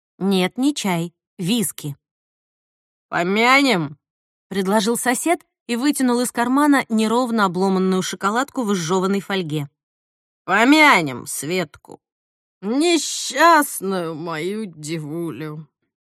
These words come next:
Одним махом он влил в себя примерно половину стакана.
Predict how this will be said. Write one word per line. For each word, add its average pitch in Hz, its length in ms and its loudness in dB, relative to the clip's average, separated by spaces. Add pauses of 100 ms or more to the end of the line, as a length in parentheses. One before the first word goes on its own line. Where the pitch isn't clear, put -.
(680)
Одним 302 440 4
махом 170 440 0
он 175 140 0
влил 175 220 0
в 160 80 -8
себя 240 300 -2
примерно 220 440 -2
половину 208 440 -2
стакана. 165 600 -6